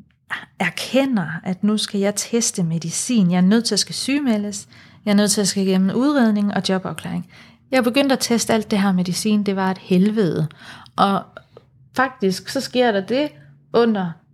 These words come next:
at jeg tester, at mine smerter forværres. Øh, men det havde ikke noget at gøre. Det er jo meget individuelt, hvordan vi responderer på det medicin, vi tester.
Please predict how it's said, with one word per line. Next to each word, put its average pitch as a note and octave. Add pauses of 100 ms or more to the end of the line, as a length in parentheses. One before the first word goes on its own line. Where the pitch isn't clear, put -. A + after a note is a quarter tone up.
(420)
at F#3+
jeg F#3
tester, A#3+ (340)
at G#3
mine G3
smerter G#3
forværres. F3 (560)
Øh, F#3+ (480)
men D4+ (1400)
det D4+
havde C4
ikke D4+
noget C4
at B3+
gøre. A#3+ (140)
Det C4
er A#3+
jo A3+
meget B3
individuelt, F#3+
hvordan G3
vi G#3+
responderer F#3+ (500)
på A3+
det G#3+
medicin, G3+
vi F#3
tester. G3+